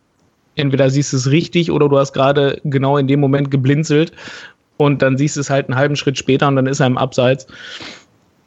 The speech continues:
Ist halt Pech gewesen für Bochum, aber grundsätzlich fand ich, ähm, die Führung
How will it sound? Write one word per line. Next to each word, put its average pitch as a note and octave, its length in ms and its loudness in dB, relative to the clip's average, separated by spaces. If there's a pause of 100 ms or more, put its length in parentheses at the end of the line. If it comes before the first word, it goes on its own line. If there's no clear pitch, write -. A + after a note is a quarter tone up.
Ist D#3 220 0
halt C#3 320 0 (260)
Pech E3+ 340 -2
gewesen E3+ 360 0
für D3 200 0
Bochum, D3+ 500 0
aber C3+ 180 0
grundsätzlich D#3+ 640 -2
fand D#3 240 0
ich, D3 320 -2
ähm, C3+ 500 -2
die C#3 240 -2
Führung E3+ 760 2